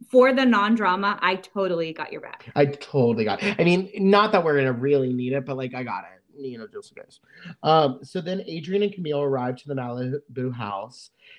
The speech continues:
Speaker 2: So I was confused. Is this Linda Thompson's house or is this Jennifer Jimenez's house?
Speaker 1: I don't know. It just, it kept, Brandy just kept saying, "My friend," but
Speaker 2: I
Speaker 1: then just kept introducing her friends. And I'm like, "Okay, which,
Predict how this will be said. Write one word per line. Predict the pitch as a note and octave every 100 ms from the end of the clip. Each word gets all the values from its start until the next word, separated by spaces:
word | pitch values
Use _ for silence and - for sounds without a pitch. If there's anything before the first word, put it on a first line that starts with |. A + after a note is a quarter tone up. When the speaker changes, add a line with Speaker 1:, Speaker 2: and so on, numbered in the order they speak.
| _
Speaker 2:
So | -
I | A3
was | A3
confused. | G#3+ A#3 B3+ D4 G#4 G#4+ -
Is | A3
this | G3+ B3 B3+
Linda | B3+ A#3
Thompson's | F3+ G3+ B3+ B3+ F#4 C4
house | G4 A#4 A#3
or | G#3+ G3
is | F#3+ F3+
this | F#3+ F#3+
Jennifer | - F3+ E3+ E3
Jimenez's | D3+ C3 C3 A#2 A2+ F#2 -
house? | C#2+ B1 B2+ - _ -
Speaker 1:
I | E4+
don't | A#4 C5+ F#4
know. | F#4+
It | C4 A#3+
just, | F#4 F#4+
it | -
kept, | D#4
Brandy | C#4+ F4+ F#4
just | E4+ E4
kept | E4+ C#4
saying, | D#4 D4 C#4
"My | B3 A#3
friend," | C4+ C#4+ G#3+
but | A#3+
Speaker 2:
I |
Speaker 1:
then | B3+ B3
just | B3+ A#3+ -
kept | C#4 B3 A3+
introducing | A#3+ A#3 - D4 - G#3
her | F#3+ G3
friends. | F#3 D#3+ -
And |
I'm | G3
like, | F#3+
"Okay, | G3+ A3+
which, | G3 A3+